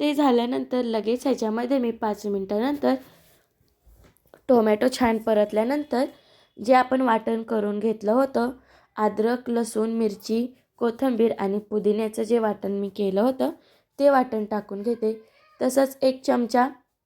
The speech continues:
चिकन मसाला, अर्धा चमचा गरम मसाला आणि चिमूटभर हळद हे सुद्धा याच्यामध्ये टाकून घेते आणि आता हे छान असं मिक्स करून घेते. तसंच एक वाटी दही, म्हणजेच, अ,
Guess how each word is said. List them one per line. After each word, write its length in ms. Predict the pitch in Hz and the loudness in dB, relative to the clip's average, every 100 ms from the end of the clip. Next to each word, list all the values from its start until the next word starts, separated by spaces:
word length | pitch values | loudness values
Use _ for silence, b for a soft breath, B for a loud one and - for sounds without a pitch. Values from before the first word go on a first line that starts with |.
| _ _ _ _ _ _ _ _ | _ _ _ _ _ _ _ _
चिकन 340 | 254 247 277 | -8 0 0
मसाला, 500 | 302 262 262 208 208 262 b b b - | 2 0 0 2 2 -2 b b b 2
अर्धा 320 | 214 202 269 | 2 4 0
चमचा 440 | 269 254 214 240 | 2 0 0 -2
गरम 280 | 233 220 233 | 0 0 0
मसाला 540 | 254 233 220 180 202 320 B B B _ | 0 -4 -6 -4 -4 -4 B B B _
आणि 260 | 202 226 359 | -2 0 -2
चिमूटभर 640 | - 254 214 202 208 247 | 0 0 2 2 2 2
हळद 360 | 277 285 254 262 b b b - | 4 2 2 -2 b b b -4
हे 100 | 240 | -2
सुद्धा 340 | 220 220 220 | 0 0 2
याच्यामध्ये 380 | 214 196 190 196 | 2 0 -2 -4
टाकून 440 | 208 214 196 214 220 | -4 -6 -6 -8 -2
घेते 400 | 262 254 254 262 B B | 0 0 -8 -10 B B
आणि 180 | - 208 | -6 -2
आता 140 | 214 226 | 0 -2
हे 60 | 226 - | -2 0
छान 180 | 233 | 0
असं 280 | 208 214 302 427 _ _ _ _ _ - | 0 -2 -2 -4 _ _ _ _ _ -6
मिक्स 300 | 269 269 - | -6 -6 -4
करून 320 | 254 214 202 | -2 -2 0
घेते. 440 | 214 202 220 b b b b _ | -2 -2 -8 b b b b _
तसंच 400 | 269 262 285 285 - | 0 2 0 0 -6
एक 240 | 262 262 254 | -4 0 0
वाटी 300 | 226 226 220 | 0 -2 -2
दही, 380 | 254 254 233 269 - _ _ _ _ _ _ _ _ _ _ _ | 0 0 -2 -6 -12 _ _ _ _ _ _ _ _ _ _ _
म्हणजेच, 480 | 233 233 233 269 - b b b b | -2 2 2 2 -4 b b b b
अ, 120 | - | -4